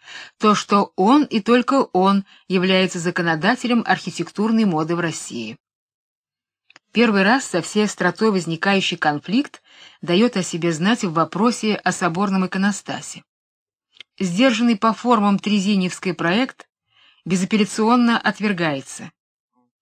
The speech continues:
Насколько справедливо относительно архитектурных достоинств было подобное решение, судить трудно. Многие современники не могли с ним согласиться. «А что ж в письме пишете, что фасад, учинённый Трезином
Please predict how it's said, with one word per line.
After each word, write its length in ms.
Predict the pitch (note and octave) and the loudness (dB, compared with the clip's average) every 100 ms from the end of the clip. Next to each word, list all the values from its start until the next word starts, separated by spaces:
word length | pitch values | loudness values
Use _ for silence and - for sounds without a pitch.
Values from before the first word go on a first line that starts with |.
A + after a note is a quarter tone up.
| _ _ _ E3+ _ _ _ _ _ _ _ _ - | _ _ _ _ _ _ _ _ _ _ _ _ 0
Насколько 640 | G#3 G#3 - B3+ B3 A#3 | 0 2 2 2 4 2
справедливо 680 | - - A3 A3+ G3+ A#3+ A3 | 2 0 2 2 2 2 4
относительно 760 | - G3+ G3+ F#3 G#3+ - G3+ G3 | 2 2 0 0 -2 0 2 4
архитектурных 800 | F#3+ - F#3+ F#3+ - G#3 G3 F3 | 2 0 -4 -6 -2 0 0 2
достоинств 600 | F#3+ - G#3 G3 F3+ E3+ | 0 0 -2 0 0 -2
было 220 | F3+ F3+ | -2 0
подобное 500 | F3+ F3+ F3 E3 E3 | 0 0 0 0 -2
решение, 560 | E3+ - C#4 C4 C4 B3+ _ _ _ - | -2 0 0 2 0 -2 _ _ _ -8
судить 400 | - G3+ A3 - | -2 0 0 0
трудно. 500 | A3+ G3 D3 A2+ G2+ _ _ _ _ _ - | 0 2 0 -8 -12 _ _ _ _ _ 4
Многие 360 | A3+ C4 B3 | 6 6 4
современники 720 | - A#3 B3+ B3 C4 B3 B3 | 0 2 4 6 6 4 2
не 100 | A#3+ | 2
могли 320 | A#3+ A#3 F3 | 4 4 0
с 100 | D#3+ | -2
ним 140 | D#3+ D3 | -4 -6
согласиться. 880 | - D3 D3+ C#3+ D3 C3 - C#3+ - _ - | -6 -4 -4 -4 -8 -8 -8 -8 -8 _ 0
«А 120 | F#3 | 0
что 320 | - - D4+ | 0 0 0
ж 40 | C#4+ | 0
в 120 | - | 0
письме 400 | C4 - A3 A#3+ | 0 2 2 2
пишете, 520 | A#3+ B3+ - A#3 B3+ | 2 0 0 -4 -4
что 200 | - A#3+ | 0 0
фасад, 500 | - G3 - B3 B3 | 2 0 2 0 0
учинённый 580 | G3+ G#3+ G3+ A#3 A3+ G3 | -4 0 2 2 2 0
Трезином 680 | G3 G3 D#3+ F#3+ F#3+ A3 | 0 -2 0 -2 0 -2